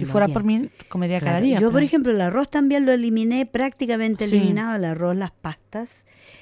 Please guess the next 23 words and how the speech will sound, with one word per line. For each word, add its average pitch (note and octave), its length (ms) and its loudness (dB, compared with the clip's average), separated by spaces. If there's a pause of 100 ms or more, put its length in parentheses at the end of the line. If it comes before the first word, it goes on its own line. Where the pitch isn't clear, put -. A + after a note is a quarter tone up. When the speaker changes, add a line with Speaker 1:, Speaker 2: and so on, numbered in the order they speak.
(160)
Speaker 1:
el D#3 220 -2
pan, F3 600 -6
ahí D#3 160 -6
estoy E3 260 -4
Speaker 2:
Mm. D#3+ 80 0
Speaker 1:
luchando E3 880 -4
Speaker 2:
¿Y F#3 60 4
los F#3+ 220 6
Speaker 1:
todavía, G#3+ 280 6
Speaker 2:
dulces? B3 400 2 (280)
Speaker 1:
pero G#3+ 140 4
no, E4 180 4
dulce, G3 360 0
Speaker 2:
Yo C3 160 2
Speaker 1:
nada, - 140 -2
Speaker 2:
también. F3+ 320 0
Speaker 1:
nada, E3+ 340 0
dulce, F#3+ 460 0
nada G#3 340 2
dulce. G3+ 380 0
Yo F3+ 140 0
hace F3 160 -4
mucho G#3+ 500 -2